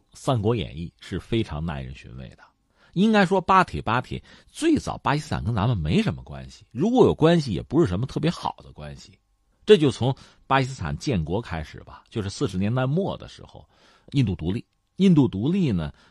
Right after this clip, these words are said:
印巴分治，这是因为在印度这个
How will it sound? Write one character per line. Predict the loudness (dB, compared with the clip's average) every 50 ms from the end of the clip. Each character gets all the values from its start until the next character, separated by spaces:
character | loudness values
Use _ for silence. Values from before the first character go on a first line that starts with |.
| _ -6
印 | -2 0 2 2 2
巴 | 2 0 0 0
分 | -2 -6 -6 -6 -6
治， | -8 -10 -14 -16 _ _ _ _ _ _ _ _
这 | -2 0 0
是 | 0 0 -2
因 | -2 -2
为 | -2 -2 -2 -2 0 0 -2 -2 -4 _ _ _ _ _ _ _ _ _ _ _ _
在 | -2 0 0
印 | 0 0 0 0 2 0 0
度 | -4 -6 -8
这 | -8 -8 -10
个 | -10 -10 -10 -12 -14